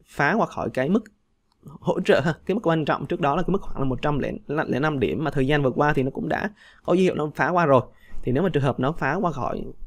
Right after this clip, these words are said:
cái, gọi là, cái mức, ờ, hỗ trợ cái mức khoảng là một trăm lẻ năm điểm ha, thì khả năng cao thì chúng ta có thể sẽ thấy là D X Y nó sẽ về đến cái, những cái mốc như là một trăm lẻ hai điểm. Thì mình đang thiên về cái kịch bản là kịch bản thứ hai hơn ha. Tiếp đến thì chúng ta cũng sẽ là phân tích về,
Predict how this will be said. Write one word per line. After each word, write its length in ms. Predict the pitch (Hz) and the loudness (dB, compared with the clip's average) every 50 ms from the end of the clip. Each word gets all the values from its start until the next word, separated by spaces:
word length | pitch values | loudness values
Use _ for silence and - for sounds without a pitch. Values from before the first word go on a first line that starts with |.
| - - - - - - - - | -14 -14 -20 -20 -20 -20 -20 -6
cái, 220 | - 135 139 170 202 190 - | -2 0 0 0 0 -2 -2
gọi 140 | - 104 110 | -2 -2 -2
là, 60 | 117 | -2
cái 320 | 117 123 120 127 156 190 240 | 0 0 2 2 2 0 0
mức, 300 | 220 202 247 - - _ - _ _ - _ _ | 2 2 0 0 -2 _ -20 _ _ -20 _ _
ờ, 160 | - 135 117 110 | -8 -6 -4 -4
hỗ 120 | - - | -4 -4
trợ 240 | 185 - 196 - - | 0 0 0 0 0
cái 100 | - - | -2 -2
mức 100 | 170 202 | -4 -4
khoảng 200 | - - - - | -6 -12 -8 -6
là 60 | 131 | -4
một 100 | 135 123 120 - | -4 -4 -2 -2
trăm 160 | 151 147 135 | -2 -2 -2
lẻ 80 | - | -2
năm 140 | 135 151 147 | -2 0 0
điểm 180 | 117 92 120 147 | 0 0 2 0
ha, 80 | 165 147 - - - - - - - | 0 -2 -2 -10 -20 -20 -20 -20 -6
thì 200 | - 117 117 117 | -2 0 0 0
khả 120 | 117 117 | 0 -2
năng 200 | 120 135 139 139 135 - - - - | -4 -2 -2 -2 -4 -6 -12 -8 -2
cao 200 | 143 139 139 143 | 0 0 2 2
thì 120 | 156 113 - | 0 -2 -4
chúng 140 | - 139 151 | -6 -6 -2
ta 160 | 156 143 135 | -2 -2 0
có 120 | - - | -2 -4
thể 160 | 147 131 123 120 | -6 -6 -8 -6
sẽ 140 | - - - - | -6 -8 -6 -4
thấy 160 | 151 - 156 | -4 -2 -2
là 80 | 165 | 2
D 60 | - 147 156 | 2 0 0
X 100 | - - | 2 0
Y 120 | 147 139 - _ _ _ _ _ - | 0 0 0 _ _ _ _ _ -6
nó 120 | - 156 | -6 -6
sẽ 180 | 165 - 165 170 | -4 -2 -4 -4
về 320 | 160 135 139 131 127 120 - _ _ _ _ _ - _ | -2 2 2 2 2 0 -4 _ _ _ _ _ -16 _
đến 260 | - 123 127 143 185 | -2 0 0 0 0
cái, 120 | 202 180 180 | -2 -2 -2
những 180 | 165 165 160 | -2 -4 -2
cái 80 | 175 180 | -2 -2
mốc 180 | 190 214 226 | -2 -2 -2
như 100 | 185 156 | 0 0
là 80 | 135 120 | 0 0
một 180 | 117 120 117 - | 0 -2 0 -2
trăm 140 | 143 143 | -2 -2
lẻ 60 | 131 - | -2 -4
hai 180 | 135 151 139 | -4 -4 -2
điểm. 180 | 120 113 107 117 | 0 0 -2 0
Thì 100 | - 139 | 0 -2
mình 100 | 123 120 | 0 2
đang 160 | 131 139 135 127 | 2 0 0 0
thiên 260 | - - 151 147 139 | 0 0 0 0 2
về 140 | 127 120 110 | 0 0 0
cái 120 | - 147 | 0 -2
kịch 180 | 160 - - - | -4 -4 -4 -4
bản 220 | 180 - - - | -8 -8 -4 -2
là 100 | 139 135 | -2 -2
kịch 160 | 120 - 120 | 0 0 0
bản 140 | 110 92 104 | 0 0 0
thứ 120 | 143 143 156 | -2 -2 -2
hai 220 | 170 160 147 143 | -2 -2 -2 -2
hơn 200 | 143 143 143 143 | -2 -2 -2 0
ha. 140 | 139 139 135 - - - - - - - _ - - - _ - - _ - - - - - - - - - - _ _ _ _ _ _ _ _ _ _ | -2 -2 -4 -4 -8 -20 -20 -20 -20 -20 _ -20 -20 -20 _ -20 -20 _ -20 -20 -20 -20 -20 -20 -20 -20 -20 -20 _ _ _ _ _ _ _ _ _ _
Tiếp 100 | - 180 | -4 0
đến 200 | 165 160 160 190 | 6 6 6 8
thì 80 | 220 190 | 6 4
chúng 240 | - 160 175 175 165 | 4 2 0 2 2
ta 100 | 170 156 | 0 0
cũng 140 | - 110 180 | 0 -2 -4
sẽ 200 | - - - 202 | -4 -2 0 0
là 80 | 190 | 0
phân 200 | 160 - 175 170 | 0 0 -2 0
tích 120 | 170 151 - | 0 0 -2
về, 340 | - 127 131 135 127 113 | -2 2 4 4 4 4